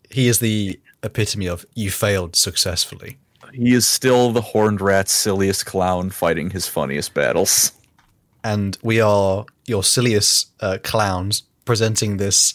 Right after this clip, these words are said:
Speaker 1: video. Thank you so much for watching, uh, our Law Criminals. Uh, make sure to like, subscribe. It really helps us out, really helps the
Speaker 2: And
Speaker 1: channel.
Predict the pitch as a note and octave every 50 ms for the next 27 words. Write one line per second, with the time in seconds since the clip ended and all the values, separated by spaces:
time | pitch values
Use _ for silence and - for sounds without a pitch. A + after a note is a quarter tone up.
0 | - B2+ G#2+ A2 A2 G#2 A#2 A#2+ B2+ C3+ C3+ - - B2 B2+ C3 C3 B2 - -
1 | C3+ A#2+ A#2 C3 - - A#2+ G#2+ G#2 A#2 A#2 - - - B2+ A#2+ C3 C3+ C3+ -
2 | _ - D3 A2 G2 G2 G2 G#2 - - - - - _ _ _ _ _ _ -
3 | - - B2 A2 G#2 G#2 G#2+ A2 G#2+ A2 - - B2 A2 G#2+ G#2+ A2 A#2+ C3 C3+
4 | - - - - A2+ G2+ G2+ G2+ G2+ G2 G#2+ A#2 A#2+ - - - C3 A2+ A2 -
5 | - G#2+ G#2 G#2 A2 A#2 C3 C#3 - - - _ _ _ _ - - B2 A2+ -
6 | - A#2+ A#2 A#2+ C3+ C3+ C3 - A2 A2+ A#2+ B2 A#2 A2+ G2+ A#2+ A2+ B2 - -
7 | A2+ - - A2+ A2+ B2+ C#3+ C#3 - _ _ A#2 A2+ A#2 A2+ A2 G#2+ G#2 - -
8 | G#2 G2 G2 G2 G2 G2+ A#2 C3+